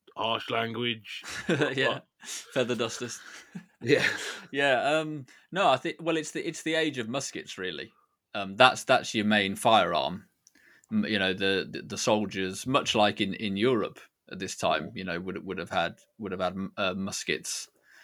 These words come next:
Speaker 2: Um, so very, very slow to, to reload. You know, you gotta bite the bullet and all that, and then use the stick to, <laughs> to ram it down the, the barrel.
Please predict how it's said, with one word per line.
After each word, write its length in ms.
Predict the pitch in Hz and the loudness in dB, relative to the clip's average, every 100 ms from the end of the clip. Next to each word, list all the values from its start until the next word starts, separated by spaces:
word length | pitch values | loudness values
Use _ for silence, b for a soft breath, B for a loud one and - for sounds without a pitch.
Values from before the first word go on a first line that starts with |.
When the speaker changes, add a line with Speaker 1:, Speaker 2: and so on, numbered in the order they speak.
| b b | b b
Speaker 2:
Um, 500 | - 101 95 92 87 - | 0 2 2 0 -4 -6
so 200 | - 92 | 0 2
very, 400 | 92 110 110 98 | 4 8 8 8
very 300 | 95 95 90 | 4 4 4
slow 580 | 87 - 113 95 90 90 | 2 2 4 6 4 0
to, 300 | - 98 90 | -2 -2 -2
to 200 | - 98 | -4 -4
reload. 640 | 92 92 92 87 87 85 | 0 0 2 0 0 -2
You 100 | 90 | -2
know, 80 | 87 | -4
you 100 | 85 | -2
gotta 180 | 87 87 | -2 0
bite 280 | 92 92 - | 4 4 2
the 60 | |
bullet 360 | 90 92 90 76 | -4 -2 0 -2
and 80 | 90 | -2
all 140 | 87 | 0
that, 260 | 90 87 69 | 2 2 0
and 120 | 92 | -2
then 220 | 87 87 B B B | -2 -4 B B B
use 340 | 113 135 101 95 | -2 0 0 0
the 140 | 98 | 2
stick 500 | - - 107 - - | 2 6 6 6 -4
to, 200 | - 98 95 | 0 2 0
<laughs> 80 | - | 0
to 140 | - 117 | 6 6
ram 260 | 113 123 113 | 10 8 8
it 140 | 104 | 6
down 420 | 101 101 104 101 | 10 10 10 4
the, 240 | 98 98 92 | 4 4 4
the 140 | 101 | 0
barrel. 520 | 98 95 98 98 95 | 8 10 10 6 2